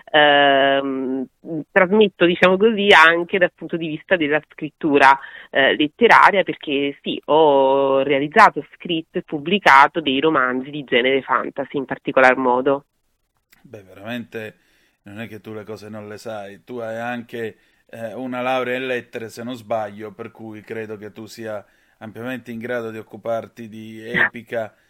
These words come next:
Speaker 2: e di cultura. Senti, mm, diciamo così,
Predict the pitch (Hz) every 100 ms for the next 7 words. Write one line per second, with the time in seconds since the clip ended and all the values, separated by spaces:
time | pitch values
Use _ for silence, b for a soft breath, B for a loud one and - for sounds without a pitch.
0 | _ _ 117 117 120 123 117 117 110 -
1 | 185 147 120 - 113 - _ _ _ 139
2 | 143 143 143 135 123 117 104 80 69 _
3 | _ _ _ 156 175 220 190 170 156 156
4 | 135 120 113